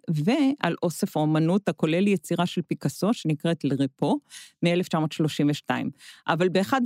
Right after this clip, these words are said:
הטוויסטים הגדולים בתולדות הגירושים, נכתב בפורבס, היצירה כבר הייתה ברשותה. ביל חשב שמה שתלוי אצלו בחדר השינה, זאת היצירה המקורית, מה שאומר שהוא גם לא כזה מבין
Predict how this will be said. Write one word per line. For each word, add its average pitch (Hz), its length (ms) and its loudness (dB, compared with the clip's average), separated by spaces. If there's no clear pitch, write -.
הטוויסטים 277 680 4
הגדולים 262 580 2
בתולדות 262 420 2
הגירושים, 202 520 2
נכתב 160 420 0
בפורבס, 156 600 -2
היצירה 208 460 -2
כבר 392 160 -4
הייתה 311 380 2
ברשותה. 254 540 0
ביל 311 220 4
חשב - 340 0
שמה 294 240 2
שתלוי 233 560 2
אצלו 240 300 0
בחדר 240 340 2
השינה, 311 420 0
זאת 185 240 0
היצירה 170 440 0
המקורית, 156 460 -2
מה 147 80 0
שאומר 135 240 -2
שהוא - 240 -10
גם 135 140 4
לא 139 160 2
כזה 147 240 0
מבין 151 440 0